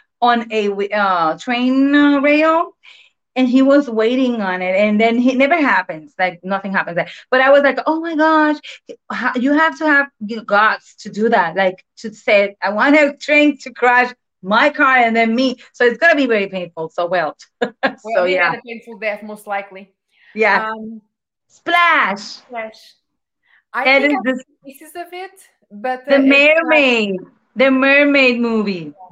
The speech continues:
Speaker 1: So she was a mermaid, and then she, she came out, and then he find her, and then they made, they, they fell in love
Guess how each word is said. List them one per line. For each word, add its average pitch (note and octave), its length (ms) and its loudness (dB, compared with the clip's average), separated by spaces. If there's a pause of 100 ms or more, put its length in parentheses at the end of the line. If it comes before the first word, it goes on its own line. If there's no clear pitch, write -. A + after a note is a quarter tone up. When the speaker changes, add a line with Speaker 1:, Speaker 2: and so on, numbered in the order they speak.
(680)
Speaker 1:
So C#4 240 2
she D#4+ 220 -4
was G4 200 0
a F#4+ 100 -2
mermaid, C#4 600 4
and B3 140 2
then A#3+ 160 0
she, C4+ 260 -6 (100)
she - 160 -8
came B3 140 -4
out, A3+ 400 2
and A3+ 100 -2
then A3+ 100 -4
he B3+ 220 0
find A#3 480 -2
her, A#3 340 2 (280)
and A#3+ 120 0
then B3+ 200 2
they A3+ 140 4
made, A#3+ 280 0
they, A#3+ 140 4
they B3 220 2
fell C4+ 280 0
in C4+ 60 2
love A3+ 520 2